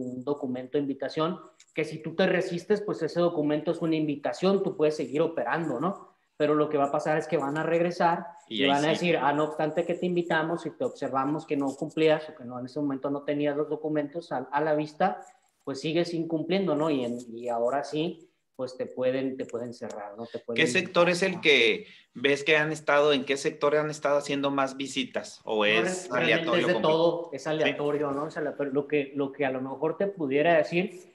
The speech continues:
Speaker 1: es que se fueron por la avenida principal, la tecnológico, ¿no? A lo que yo he visto, pero, este, pues yo no dudo que estén al, al, alrededor en, en toda la, en toda la ciudad,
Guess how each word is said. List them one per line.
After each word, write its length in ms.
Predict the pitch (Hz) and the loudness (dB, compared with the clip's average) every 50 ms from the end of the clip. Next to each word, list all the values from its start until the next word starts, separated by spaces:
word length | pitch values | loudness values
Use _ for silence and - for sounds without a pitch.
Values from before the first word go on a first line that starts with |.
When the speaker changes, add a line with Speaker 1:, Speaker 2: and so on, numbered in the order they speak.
| _ - | _ -10
Speaker 1:
es 140 | 131 - | -10 -6
que 80 | - 180 | -4 -4
se 140 | 165 - 156 | -4 -4 -2
fueron 280 | 127 143 151 156 170 180 | 2 4 4 4 4 4
por 160 | - 160 147 | 2 0 2
la 80 | 131 123 | 2 0
avenida 360 | 120 123 135 147 156 165 160 - | 0 0 0 0 0 0 -2 -2
principal, 560 | 156 143 123 113 - 123 - - 160 175 170 | -2 -4 -4 -4 -8 -10 -4 0 0 0 0
la 100 | 160 - | -2 -4
tecnológico, 680 | - 123 120 117 110 113 135 147 - 151 139 - - 120 | -4 -6 -6 -6 -4 -4 -4 -4 -6 -8 -10 -8 -8 -6
¿no? 160 | 117 135 151 | -4 -2 0
A 80 | 151 143 | 0 0
lo 160 | 131 120 117 - | -2 -6 -8 -12
que 140 | - 110 | -16 -14
yo 100 | 104 123 | -12 -8
he 40 | 127 | -4
visto, 320 | 135 165 170 165 - 143 - | -4 -4 -2 -4 -4 -4 0
pero, 280 | 147 139 131 127 117 - - - _ _ - - _ | 2 2 4 2 0 -2 -6 -18 _ _ -20 -16 _
este, 340 | - 110 - - - 113 101 | -14 -14 -14 -12 -12 -12 -12
pues 200 | - - 110 95 | -10 -12 -14 -12
yo 120 | - 117 113 | -8 -8 -6
no 220 | 117 127 139 143 139 | -4 -2 -2 -2 -2
dudo 320 | 139 143 143 135 147 151 151 | -2 -4 -2 -2 -2 -2 -2
que 80 | - | -6
estén 460 | 147 - - - 123 123 127 127 135 139 | -10 -12 -10 -10 -8 -6 -6 -4 -4 -4
al, 260 | 139 143 139 131 120 | -2 -2 -2 -2 -2
al, 280 | 117 110 110 110 104 104 104 _ _ _ _ _ _ _ _ - | -2 -4 -4 -6 -8 -12 -16 _ _ _ _ _ _ _ _ -4
alrededor 920 | 120 123 127 127 123 120 123 123 123 123 123 123 120 120 120 123 135 139 | 0 0 0 0 0 -2 -2 0 0 0 0 2 2 4 4 4 4 2
en, 320 | 147 147 139 135 131 131 127 | 2 2 0 0 -4 -4 -4
en 200 | - 127 120 120 | -2 -2 -2 -4
toda 260 | - - 123 123 131 135 | -4 -2 -2 0 0 0
la, 260 | 135 127 110 - - - | -2 -4 -4 -8 -12 -14
en 100 | 120 113 | -10 -4
toda 200 | - 127 131 139 | -2 0 0 0
la 140 | 139 131 123 | 0 0 -2
ciudad, 340 | - - 117 113 110 107 | -2 -4 -6 -8 -8 -8